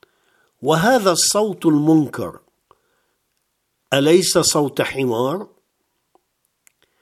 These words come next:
فقال لهم جحا: إذا كانت المشكلة فقط هي مشكلة الصوت المنكر،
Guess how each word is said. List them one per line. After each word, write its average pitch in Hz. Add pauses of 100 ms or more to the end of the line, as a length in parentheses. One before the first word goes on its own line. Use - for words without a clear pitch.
(680)
فقال 170
لهم 143
جحا: 143 (2000)
إذا 139
كانت 180
المشكلة 139
فقط -
هي 131
مشكلة 131
الصوت 190
المنكر، 113